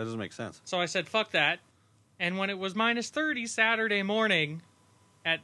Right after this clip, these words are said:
Speaker 2: the ass crack of dawn, I went to the Pan Am Clinic. Sat in there for a couple hours. As I was waiting in the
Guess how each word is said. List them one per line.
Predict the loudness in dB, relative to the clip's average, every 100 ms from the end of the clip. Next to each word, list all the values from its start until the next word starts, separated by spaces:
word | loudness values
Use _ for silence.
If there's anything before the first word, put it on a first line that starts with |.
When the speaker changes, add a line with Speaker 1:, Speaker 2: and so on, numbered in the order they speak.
| -2
Speaker 2:
the | 2
ass | 4 2
crack | 2 2 2 2
of |
dawn, | 2 2 2 0 -2
I | -4
went | -4 -4
to | -6
the | -4
Pan | -4 -2
Am | -4 -6
Clinic. | -8 -8 -8 -10 _ _ _ _ _ _ _ _ _ _ _ _ _ _ _ _ _ _ _ _ -14
Sat | -2 2 2 -2
in | -4
there | 0 2 2
for | -2 -2 -2
a | -2
couple | -4 -6 -4 -4
hours. | -4 -6 -10 -10 -14 -16 _ _ _ _ _ _ _ _ _ _ _ 0
As | 2 4 2
I | 0 2
was | 2 -2 -6 -12 -16 _ -8
waiting | -2 0 0 -4
in | -6
the | -6